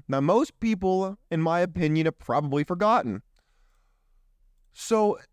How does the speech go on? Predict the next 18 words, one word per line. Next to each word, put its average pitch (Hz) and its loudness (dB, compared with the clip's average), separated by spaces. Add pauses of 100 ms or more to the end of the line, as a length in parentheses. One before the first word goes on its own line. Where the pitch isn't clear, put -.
(120)
for 196 0
those 226 2
of 240 2
you 226 2
who 196 0
went 160 2
to 151 0
high 143 0
school, 120 -2
and 123 -4 (100)
w-, 143 -10 (420)
you 160 0
might 170 4
not 175 2
have 139 -2
n-, 143 0
learned 151 0
this, 117 -4